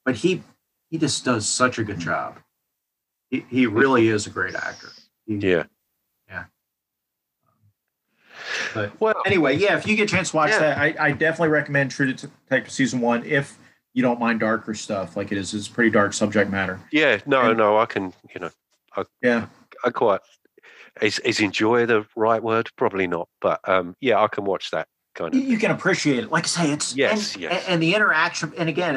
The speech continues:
Speaker 1: it's, it's like, like I was talking about role-playing games, just watching those two characters interact, that's the reason to watch that show. Wa-,
Speaker 2: Yeah,
Speaker 1: watching
Speaker 2: yeah.
Speaker 1: Harrelson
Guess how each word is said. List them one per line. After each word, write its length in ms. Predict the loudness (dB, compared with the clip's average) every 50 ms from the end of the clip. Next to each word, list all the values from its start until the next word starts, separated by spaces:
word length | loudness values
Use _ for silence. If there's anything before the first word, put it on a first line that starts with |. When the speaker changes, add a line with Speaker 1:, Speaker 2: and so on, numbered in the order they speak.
| -2 0
Speaker 1:
it's, 320 | -2 -2 -2 -4 -8 -4 -4
it's 180 | -4 -4 0 0
like, 180 | 0 0 0 -4 -10 -20 -20 -20 _ _ _ -2
like 120 | 0 2
I 60 | 2 2
was 80 | 2
talking 140 | 2 2 4
about 120 | 4 4 4
role-playing 360 | 2 0 2 2 0 0 0
games, 400 | -2 -2 -4 -4 -6 -6 -8 -12 -16 -20 _ _ _ _
just 160 | -2 -2 0 2
watching 380 | 2 4 4 2 2 0 2
those 220 | 2 2 2 2 2
two 160 | 2 2 2
characters 440 | 4 2 2 2 2 0 -2 -2 0
interact, 440 | 2 4 4 4 4 2 0 0
that's 260 | 0 2 2 2 0 -4
the 100 | -2 0
reason 260 | 0 0 0 0 -2
to 60 | 0
watch 240 | 0 2 0 0 -2
that 140 | -6 -10 -10
show. 320 | -10 -8 -8 -8 -10 -12 -18 _ _ _ _ _ _ _ _ _ _ _ _ _
Wa-, 120 | 0 4 4
Speaker 2:
Yeah, 120 | 6 6
Speaker 1:
watching 280 | 6 4 4 2 0 2
Speaker 2:
yeah. 80 | 4 4
Speaker 1:
Harrelson 280 | 4 2 2 0 -2